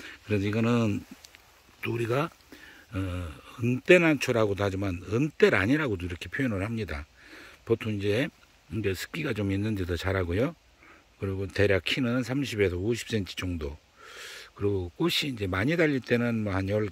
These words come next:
개, 적어도 뭐 이렇게 몇 개씩 달린다는데, 이 초구는 하나, 두 개 달렸어요. 아주 상태가 안 좋은 거죠. 올해 여기 지나칠 정도로 좀 건조했는데, 아마 그 영향 아닐까 싶습니다.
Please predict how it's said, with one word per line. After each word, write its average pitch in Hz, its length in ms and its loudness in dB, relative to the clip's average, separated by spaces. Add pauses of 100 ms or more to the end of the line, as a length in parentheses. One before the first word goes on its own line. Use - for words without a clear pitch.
개, 76 240 -4 (460)
적어도 110 640 -2 (100)
뭐 90 160 -4
이렇게 92 200 -6
몇 107 120 0
개씩 - 240 -4
달린다는데, 101 720 -2 (360)
이 123 40 -6
초구는 113 360 2
하나, 131 260 2
두 - 140 -8
개 123 100 4
달렸어요. 80 500 -6 (380)
아주 98 240 -8
상태가 113 380 -2
안 87 120 -4
좋은 107 160 -2
거죠. 82 200 -4 (800)
올해 98 360 2 (180)
여기 95 220 -6
지나칠 117 460 -2
정도로 98 560 2 (440)
좀 90 240 -6
건조했는데, 95 1160 0 (600)
아마 87 260 -4
그 135 320 2
영향 110 380 4
아닐까 95 300 -2
싶습니다. 82 600 -6